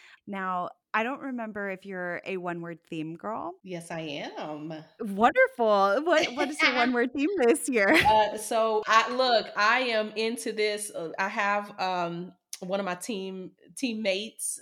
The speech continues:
Speaker 2: She is the one that started the word of the year with me, and every year we get a,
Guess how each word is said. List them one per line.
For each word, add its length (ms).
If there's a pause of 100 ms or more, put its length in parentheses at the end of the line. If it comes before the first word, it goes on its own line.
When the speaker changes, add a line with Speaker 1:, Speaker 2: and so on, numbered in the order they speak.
(120)
Speaker 2:
She 720
is 280
the 140
one 600
that 360
started 480 (320)
the 100
word 340
of 140
the 100
year 600
with 260
me, 340 (480)
and 260
every 340
year 280
we 140
get 200
a, 220